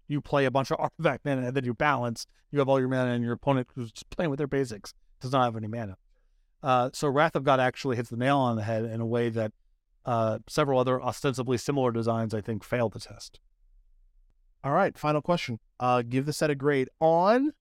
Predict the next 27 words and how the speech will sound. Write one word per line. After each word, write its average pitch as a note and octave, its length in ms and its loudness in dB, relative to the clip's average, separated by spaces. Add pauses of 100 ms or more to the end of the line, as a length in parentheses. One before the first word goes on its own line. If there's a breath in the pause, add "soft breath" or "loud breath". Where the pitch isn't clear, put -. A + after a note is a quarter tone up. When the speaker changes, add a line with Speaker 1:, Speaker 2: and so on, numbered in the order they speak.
(180)
Speaker 2:
slight C#3+ 300 -2
change. F#3+ 480 -2 (560)
We're A#2+ 100 -6
no C3+ 140 2
longer D#3+ 240 2
A F3 160 0
to E3 100 2
F. F#3+ 380 2 (360)
We're C3 160 -4
one E3 260 2
to F#3 60 4
ten, F#3+ 540 2
one E3 240 2
being D#3+ 380 0 (160)
the B2 80 -8
worst, D#3 500 2 (460)
ten C#3+ 260 0
being, C#3+ 400 2 (640)
"Oh D3+ 160 8
my C3 180 4
goodness." G2 680 -2 (520)
What C3 100 0
do B2+ 60 2
we B2 100 0
grade G#2+ 220 0
it? F#2 120 -12 (140)
Speaker 1:
Ten. C#3 380 2